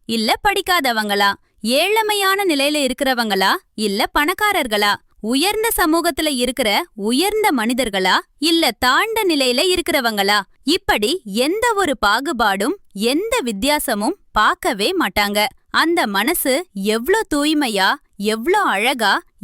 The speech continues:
எவ்ளோ பரந்து விரிஞ்சு இருக்குது பாருங்க. எல்லா மனிதர்களையும் சரிசமமா, சகஜமா, அன்போடு பழகக்கூடிய அந்த அற்புதமான, மிக அருமையான, நல்ல மனசுதான் இவங்களோட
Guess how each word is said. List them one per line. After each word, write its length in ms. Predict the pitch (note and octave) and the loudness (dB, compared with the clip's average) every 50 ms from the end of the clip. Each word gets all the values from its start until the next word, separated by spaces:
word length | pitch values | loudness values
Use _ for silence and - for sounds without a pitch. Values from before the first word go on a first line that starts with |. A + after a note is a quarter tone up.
| F#3 G3+ | -4 -2
எவ்ளோ 340 | A3 B3 C4+ D4+ G4+ A4 A#4 A4 - | -2 -2 0 0 0 0 0 0 0
பரந்து 460 | - A3+ G3+ G#3+ C#4 F4 A4 G#4 G#4+ D#4+ | 0 0 0 2 0 0 0 -2 -2 0
விரிஞ்சு 340 | A#3+ A#3+ C4 C4+ A#3+ C4 B3 | 0 0 0 0 0 0 -2
இருக்குது 300 | A3 A3 - G#3 G#3+ G#3 | -2 -2 -4 -4 -4 0
பாருங்க. 380 | - A3 A3 A#3 A#3 A#3+ A#3+ C#4 F#4+ - - _ _ _ _ | 0 0 0 0 -2 0 0 -2 -2 -4 -8 _ _ _ _
எல்லா 400 | - G#3 B3+ C#4 E4 G4 A#4 B4 A#4+ | -4 -2 0 0 2 2 2 2 2
மனிதர்களையும் 840 | A4+ E4+ C#4 B3+ C#4 B3 D4+ C#4+ B3+ B3+ A#3+ A3+ A#3 G3 A3 C4+ F#4+ - - | 2 0 0 0 0 0 0 0 0 0 -2 -2 -2 -2 -2 -2 -4 -6 -8
சரிசமமா, 840 | - - - B3+ B3+ D4+ G#4 A4 - G4+ D#4+ A#3 G3+ F#3+ F#3 F#3 G3 A#3+ D#4+ - - - - | -6 -2 0 0 2 2 0 0 0 -2 -2 0 -2 -2 0 0 0 0 -2 -6 -10 -6 -2
சகஜமா, 580 | B3+ A#3 A#3 B3+ F#4+ F#4 G#4 F#4 C#4+ A3 F#3+ G3 C#4 E4+ _ _ - | 0 0 0 0 -2 0 0 0 0 2 0 0 0 -2 _ _ -4
அன்போடு 600 | - F#3+ A3 C4+ E4 G4+ G4 G#4 G4+ G#4+ A4+ A#4+ - | -2 0 0 0 0 0 0 2 2 2 0 0 -2
பழகக்கூடிய 840 | - E4 C#4 B3+ C4+ C4 C#4+ C4+ - C#4 A#3+ G#3+ G#3+ G3 G3 G3 A#3+ D#4+ - _ _ | 0 0 0 0 0 -2 -4 -2 -2 -2 -2 0 -2 -2 0 0 0 -2 -4 _ _
அந்த 320 | - B3 C#4+ D#4+ D#4 C#4+ C4 A3 | -2 0 0 2 2 2 0 0
அற்புதமான, 800 | - G#3+ A#3+ B3+ - - A4+ A4+ A4+ G4+ D4 C4 G#3+ G3 G3 G3 G3+ B3+ E4+ - _ | 0 0 -2 -2 -2 -4 -2 0 0 0 2 2 0 0 0 0 0 0 -2 -2 _
மிக 420 | - A3 B3 D#4 F#4 E4 - A4+ | -2 0 2 2 2 2 2 2
அருமையான, 800 | G#4+ D#4+ A3 G#3+ A#3+ D#4+ E4+ F#4 F4+ D4+ C4+ A3 G3+ G3 G3+ G#3+ D4 F4+ - - | 2 2 2 0 0 0 0 0 2 2 2 0 0 0 0 0 0 -2 -4 -4
நல்ல 380 | G#3 G3+ G#3+ A#3+ D4+ F#4+ A#4 A#4+ A4+ D#4+ | -2 0 0 0 2 2 0 0 0 0
மனசுதான் 600 | B3 G3+ G3+ A#3 - - A3 G3 G3+ F#3+ A#3+ D#4+ - _ _ - | 0 0 -2 -2 -2 -2 -2 0 2 2 0 0 -4 _ _ -2
இவங்களோட 600 | C#4 F4+ E4 F#4 F4+ E4+ D#4 A#3+ G3+ G3 F#3 G#3 | -2 0 2 2 0 0 0 0 0 0 0 0